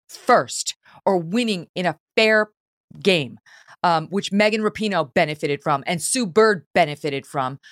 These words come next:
But again, to, to assuage their own colleagues, their own fan base,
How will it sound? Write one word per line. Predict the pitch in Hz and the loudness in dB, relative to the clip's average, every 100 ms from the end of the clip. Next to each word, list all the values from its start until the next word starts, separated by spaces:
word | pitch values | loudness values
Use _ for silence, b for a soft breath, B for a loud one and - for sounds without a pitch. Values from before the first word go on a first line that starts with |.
| B _ _ | B _ _
But | 202 - - - | 2 2 -4 -4
again, | 170 226 165 120 - _ _ - | 0 2 0 -2 -14 _ _ -6
to, | 180 - | -6 -4
to | - | -2
assuage | 175 - 208 202 160 | -2 0 2 2 2
their | 180 - 190 | 0 0 2
own | 208 226 233 | 2 2 0
colleagues, | - 202 202 139 - - | 2 2 2 -4 -8 -2
their | 175 160 - | -2 0 -2
own | 190 208 | 0 0
fan | 196 - 196 196 | -2 0 2 0
base, | 165 127 127 - | 0 -2 -2 -8